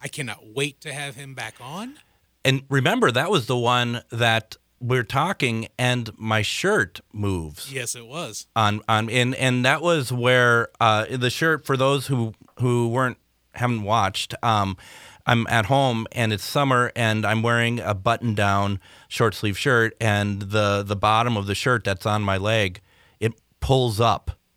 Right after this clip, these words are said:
Speaker 2: And it's not something that it, you know, when something isn't right, it
Speaker 1: Yeah.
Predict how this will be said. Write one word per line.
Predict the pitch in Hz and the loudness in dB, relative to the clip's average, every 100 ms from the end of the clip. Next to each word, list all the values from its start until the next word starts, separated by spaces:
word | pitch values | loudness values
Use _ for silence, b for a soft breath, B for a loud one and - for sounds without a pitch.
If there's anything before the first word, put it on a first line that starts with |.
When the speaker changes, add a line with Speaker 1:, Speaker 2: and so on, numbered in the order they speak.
| _ _ _ _ _ _ _ _ _ | _ _ _ _ _ _ _ _ _
Speaker 2:
And | 127 117 | 0 2
it's | 107 | 2
not | 139 139 131 | 2 2 2
something | 143 127 127 117 | -2 -2 -2 0
that | 110 104 - _ _ | 0 0 -4 _ _
it, | 123 104 _ - | -6 -6 _ -10
you | 127 | -2
know, | 123 | 0
when | 110 113 | 0 0
something | - 170 156 147 | 0 -2 -2 -2
isn't | 123 110 92 | -2 -2 -2
right, | 104 98 82 - - _ _ _ _ _ _ _ _ _ _ - | 0 0 0 -10 -20 _ _ _ _ _ _ _ _ _ _ 0
it | |
Speaker 1:
Yeah. | 120 135 | 0 0